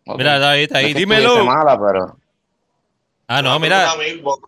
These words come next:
Speaker 3: hoy que también estaba bien mala. Creo que
Speaker 1: Ah, mira, hay dos cuentas de José Flores.
Speaker 3: No, pero
Speaker 2: No, no, es, es que, es que arranca, parece que se tarda en agarrar el, el avatar, la, la fotito del avatar.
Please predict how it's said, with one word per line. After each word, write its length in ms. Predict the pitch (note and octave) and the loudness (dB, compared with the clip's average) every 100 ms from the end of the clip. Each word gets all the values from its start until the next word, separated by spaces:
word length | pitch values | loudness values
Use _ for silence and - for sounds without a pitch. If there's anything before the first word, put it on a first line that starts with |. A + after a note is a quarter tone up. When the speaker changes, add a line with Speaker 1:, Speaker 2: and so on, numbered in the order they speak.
| - | -16
Speaker 3:
hoy 280 | D3 D#3 C#3 | -6 -6 -6
que 100 | B2+ | -6
también 400 | A#2 A#2+ C3+ - | -8 -8 -12 -10
estaba 300 | B2 A#2+ A#2+ | -10 -10 -10
bien 200 | B2+ B2+ | -14 -12
mala. 340 | A2 G#2 - _ _ | -12 -12 -14 _ _
Creo 220 | A2+ G#2 | -16 -14
que 60 | B2 B2 A2+ | -14 -14 -8
Speaker 1:
Ah, 80 | A2 | -4
mira, 140 | G#2+ | -2
hay 60 | G2+ | 0
dos 160 | A2+ C#3 | -2 -2
cuentas 280 | A#2 A2 G#2 | -4 -2 -2
de 80 | |
José 200 | G#2 F2+ | -2 -6
Flores. 400 | F#2 G2 E2+ F2 - _ | -4 -4 -4 -8 -16 _
Speaker 3:
No, 140 | C3 A#2+ | -10 -8
pero 160 | C3 | -4
Speaker 2:
No, 120 | C#3+ E3+ | -2 0
no, 160 | F#3+ | 2
es, 100 | F#3+ - | 0 -2
es 120 | D#3+ | -4
que, 420 | F#3+ F#3 F3 D3 | -2 0 0 -2
es 60 | D3 | -2
que 120 | F3 | -2
arranca, 400 | F3 F#3 G3 E3+ | 0 0 -2 -2
parece 240 | C#3 C3+ D#3+ | -2 -4 -6
que 80 | |
se 100 | E3+ | -4
tarda 220 | E3+ E3+ E3 | -4 -2 -2
en 80 | |
agarrar 420 | D3+ C3 A#2+ A#2+ C#3 | -2 -2 -2 -2 -2
el, 240 | D3 C#3 | -4 -6
el 180 | C3+ C3 | -6 -4
avatar, 460 | C#3 C3 A2 G#2 | -2 -4 -6 -8
la, 280 | G2+ G2 F#2 | -8 -10 -10
la 180 | F#2 G2 | -10 -10
fotito 400 | - G#2 A2+ C3 | -10 -16 -12 -10
del 100 | C3 | -6
avatar. 400 | C3 A2+ G2 F2+ | -6 -6 -10 -18